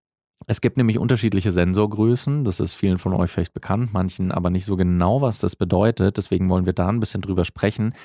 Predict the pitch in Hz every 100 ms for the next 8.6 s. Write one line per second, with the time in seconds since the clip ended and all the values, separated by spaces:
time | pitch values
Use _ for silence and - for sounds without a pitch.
0 | - - 120 120 117 - 101 - 120 -
1 | 92 87 82 - 80 - 90 - - 95
2 | 92 92 - 95 95 107 - 110 90 -
3 | _ - - - - _ - 90 90 82
4 | 90 87 85 85 85 - - _ _ 104
5 | 90 87 - 101 101 117 110 110 - 107
6 | 104 92 104 131 107 98 95 95 104 127
7 | 131 147 - 104 - 113 - - 98 -
8 | - 107 110 127 -